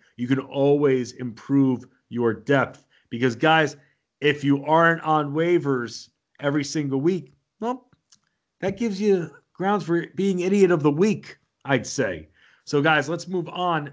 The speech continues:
to idiot of the week, and I'm gonna talk about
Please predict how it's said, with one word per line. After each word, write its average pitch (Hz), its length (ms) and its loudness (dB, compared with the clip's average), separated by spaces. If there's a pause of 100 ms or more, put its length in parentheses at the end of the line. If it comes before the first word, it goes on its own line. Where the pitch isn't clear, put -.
(120)
to 151 240 -6
idiot 180 320 0
of 143 100 0
the 135 100 -4
week, 151 440 -2 (440)
and 143 100 0
I'm 165 140 4
gonna 170 160 -2
talk 165 260 -4
about 143 360 -4